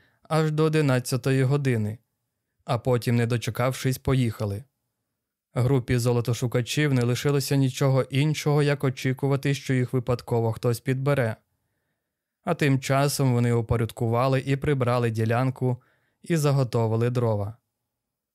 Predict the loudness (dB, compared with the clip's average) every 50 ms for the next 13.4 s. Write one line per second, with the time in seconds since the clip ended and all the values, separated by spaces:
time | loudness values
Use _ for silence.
0 | _ _ _ _ _ _ _ -12 -6 -2 0 0 2 2 2 0 0 0 0 0
1 | 0 0 0 2 2 2 2 0 0 0 0 -2 -2 0 0 -2 -2 -2 0 0
2 | 0 2 2 2 2 0 0 0 0 -2 -2 0 0 0 0 2 2 2 2 0
3 | 0 -2 -4 -6 -8 -10 -10 -14 _ _ _ _ _ _ _ _ _ _ _ -4
4 | -4 -2 0 0 -2 0 0 0 0 2 2 0 0 -2 -4 -4 -4 -4 -4 -6
5 | -8 _ _ _ _ _ _ -2 -2 0 0 0 0 -2 0 2 2 2 2 4
6 | 2 2 2 0 0 0 0 0 2 2 2 2 2 2 2 2 2 0 0 -2
7 | -2 -2 0 2 2 0 0 2 2 2 2 2 0 -4 -6 _ _ _ _ _
8 | _ _ _ _ _ _ _ _ _ _ _ _ -4 -2 0 2 2 0 0 -2
9 | -2 -4 -2 -2 0 0 2 2 2 2 2 2 2 2 2 4 2 2 0 -2
10 | -6 -12 _ _ _ _ _ _ _ -2 -2 -2 0 0 0 0 2 2 2 0
11 | 0 0 0 0 0 0 0 -2 0 0 0 0 2 2 2 0 0 0 0 -2
12 | -2 0 -2 -2 0 0 0 2 2 2 2 0 0 0 0 0 0 0 0 0
13 | -2 -2 -2 -6 -6 -6 -8